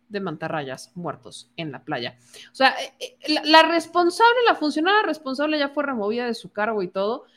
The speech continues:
pero ¿a quién se le ocurre? O sea, s-, seamos honestos, ¿a quién se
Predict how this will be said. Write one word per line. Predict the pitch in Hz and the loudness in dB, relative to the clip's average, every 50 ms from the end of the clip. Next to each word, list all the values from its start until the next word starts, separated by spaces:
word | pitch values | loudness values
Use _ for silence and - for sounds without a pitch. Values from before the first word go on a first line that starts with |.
| _ _ _ _ _ | _ _ _ _ _
pero | - 320 339 339 330 | 4 6 8 8 8
¿a | 330 - - 302 330 - - | 6 6 4 2 2 2 4
quién | - 427 494 494 494 | 6 6 6 6 4
se | - - - 508 494 480 453 | 4 6 8 10 10 10 12
le | 359 302 | 12 10
ocurre? | 277 294 - 294 330 339 311 285 247 220 208 214 262 - - _ _ _ _ _ | 10 8 4 4 4 4 4 4 4 4 4 2 0 -4 -12 _ _ _ _ _
O | _ 202 | _ -8
sea, | - 220 202 196 - - - | -4 -2 -2 -2 -4 -10 -18
s-, | 208 - - - | -18 -18 -18 -10
seamos | - - 269 294 294 294 302 - 220 | -4 -2 -2 0 0 -2 -4 -4 -4
honestos, | 196 202 208 202 202 - - - - - _ _ _ _ _ _ _ | -4 -2 -2 -4 -4 -8 -14 -20 -20 -20 _ _ _ _ _ _ _
¿a | 269 320 311 311 | 0 0 0 2
quién | - 370 453 480 494 | 4 4 4 4 4
se | 494 508 | 6 6